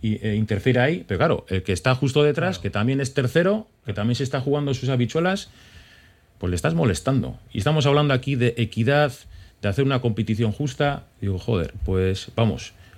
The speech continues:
Speaker 1: lo estamos bordando, desde luego, en el siglo veintiuno, ¿eh?
Speaker 2: Incluso, Iker, recordarás, porque además fue en Bermeo, que hubo un juez de mar que decidió que quería ganar el, la regata,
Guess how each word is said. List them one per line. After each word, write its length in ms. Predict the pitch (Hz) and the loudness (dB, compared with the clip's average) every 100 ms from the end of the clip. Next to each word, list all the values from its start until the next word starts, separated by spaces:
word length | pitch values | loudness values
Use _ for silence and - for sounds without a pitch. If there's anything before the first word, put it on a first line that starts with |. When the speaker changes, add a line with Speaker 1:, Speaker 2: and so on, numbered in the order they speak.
| - | -8
Speaker 1:
lo 80 | 90 | -4
estamos 320 | 87 123 139 | 2 2 4
bordando, 400 | 101 95 113 92 | 2 2 2 2
desde 120 | 90 98 | 2 2
luego, 180 | 98 | 2
en 60 | 92 | 0
el 60 | 92 | 2
siglo 220 | 151 175 | 4 4
veintiuno, 480 | 110 - 110 92 113 | 4 2 0 0 -2
¿eh? 60 | |
Speaker 2:
Incluso, 320 | 113 120 117 | -2 0 2
Iker, 240 | 139 147 156 | 4 4 2
recordarás, 540 | 131 117 117 131 170 | 0 0 0 2 0
porque 200 | - 101 | -2 -4
además 160 | 110 123 | -2 0
fue 120 | 131 | 0
en 80 | 123 | 2
Bermeo, 440 | 123 135 156 170 | 2 4 4 2
que 220 | 135 123 | 0 -2
hubo 400 | 127 127 131 131 | 0 0 0 0
un 60 | 127 | 0
juez 160 | 135 131 | 0 2
de 60 | |
mar 180 | 135 139 | 2 0
que 100 | 135 | 0
decidió 380 | 127 117 131 143 | 0 0 2 2
que 120 | 131 | 0
quería 220 | 123 139 | 0 2
ganar 220 | 127 131 | 2 0
el, 200 | 127 123 | 0 0
la 120 | 123 120 | 0 2
regata, 400 | 120 139 139 | 2 2 2